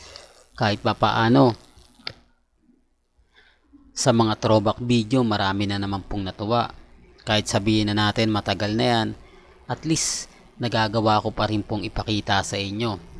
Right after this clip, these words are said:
Nagagawa ko pa rin po ang mga bagay-bagay na hindi po ginagawa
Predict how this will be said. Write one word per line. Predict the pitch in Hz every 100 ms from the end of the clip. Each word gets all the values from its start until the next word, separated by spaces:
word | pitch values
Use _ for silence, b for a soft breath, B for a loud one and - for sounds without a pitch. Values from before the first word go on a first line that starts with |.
| - -
Nagagawa | 123 110 107 110 104 101
ko | 104
pa | - 107
rin | 104
po | - 123 - B B B
ang | - 120
mga | 107 104
bagay-bagay | 101 104 98 104 98 98 98 117 110
na | 101
hindi | 120 120 123 120
po | - 117
ginagawa | 110 107 104 98 107 110